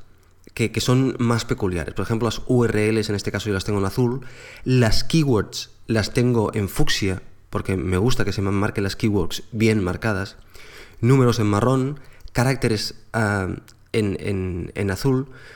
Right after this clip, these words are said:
básicamente los caracteres en azul, la U R L, es que U R Ls, mm, suele haber bien pocas, y cuando hay U R Ls, están dentro de un comentario. Al haber dentro de un comentario...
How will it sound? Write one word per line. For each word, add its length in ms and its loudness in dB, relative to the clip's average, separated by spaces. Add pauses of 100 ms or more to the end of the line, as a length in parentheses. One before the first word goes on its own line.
(180)
básicamente 580 0
los 120 -4
caracteres 340 -2
en 80 0
azul, 240 0
la 100 2
U 160 2
R 240 2
L, 200 0
es 100 -6
que 100 2
U 120 2
R 200 2
Ls, 300 -2
mm, 340 -6
suele 200 0
haber 120 2
bien 220 0
pocas, 380 -2
y 100 0
cuando 400 2
hay 160 2
U 140 4
R 260 2
Ls, 300 -4
están 300 0
dentro 280 0
de 80 2
un 80 0
comentario. 600 -2 (840)
Al 180 2
haber 240 2
dentro 260 0
de 60 2
un 60 2
comentario... 600 -2